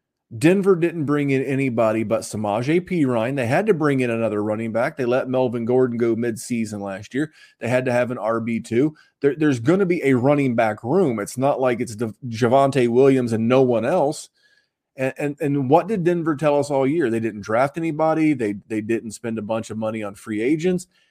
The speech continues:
And, and, you know, you know, Dalvin Cook's a different animal than a lot of the other guys on the market. So I, I think, I think that's a great takeaway, i-, is don't let the A C L, the team will tell you what's going on with the A C L.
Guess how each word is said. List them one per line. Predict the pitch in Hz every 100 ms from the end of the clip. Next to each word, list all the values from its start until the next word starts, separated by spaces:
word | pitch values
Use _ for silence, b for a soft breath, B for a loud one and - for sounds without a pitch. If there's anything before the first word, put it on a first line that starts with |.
| _ -
And, | 139 -
and, | 147 143 139
you | 156
know, | 143 139 131 - _ _ _ _ _ _ _ _ _ _ _ _
you | 190
know, | 196 175
Dalvin | 143 190 208 185 151
Cook's | 170 156
a | 139
different | 131 139 139 123
animal | 127 127 127 120
than | 117 117 113
a | 107
lot | 107 113
of | 113
the |
other | 110 113
guys | 110 107 110
on | 110
the | 110
market. | 107 104 107 113 107
So | - 110 107 - b b b
I, | 123
I | - 143
think, | 156 151
I | 139
think | 160 151 113
that's | 123 123 -
a | 120
great | 110 117 117
takeaway, | 117 107 101 95 87 82 - _ _ _ 117
i-, | 120
is | 139 127 107
don't | 127 156
let | 170 165
the | 160
A | 139 147
C | 135 139 127
L, | 123 120 120 _ _ _ _ b _
the | 151
team | 143 269 262
will | 170
tell | 123 175 180
you | 143
what's | 127 120
going | 123 123 120
on | 117
with | 110
the | 110
A | 107
C | 98 101 90
L. | -